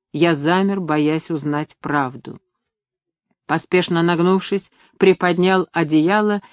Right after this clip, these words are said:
и увидел забинтованное лицо. Лицо человека с перебитым носом и густой светлой бородой. Оно было мне незнакомо. Осторожным движением опустив край одеяла, я выпрямился.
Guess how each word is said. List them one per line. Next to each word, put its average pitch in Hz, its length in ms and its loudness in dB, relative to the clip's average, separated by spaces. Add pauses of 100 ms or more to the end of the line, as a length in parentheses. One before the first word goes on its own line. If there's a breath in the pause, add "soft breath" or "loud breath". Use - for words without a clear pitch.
и 196 100 6
увидел 208 440 6
забинтованное 170 880 0
лицо. 139 640 -6 (360)
Лицо 160 360 0
человека 165 580 -2
с - 80 -20
перебитым 165 600 -2
носом 196 440 -2 (180 soft breath)
и 180 100 2
густой 170 460 0
светлой 165 520 -2
бородой. 151 680 -6 (360)
Оно 160 240 0
было 156 240 0
мне 160 240 0
незнакомо. 156 960 -6 (460)
Осторожным 160 640 -2
движением 165 580 -2
опустив 165 560 -4
край 165 360 -4
одеяла, 165 580 -2
я 165 260 -2
выпрямился. 143 840 -8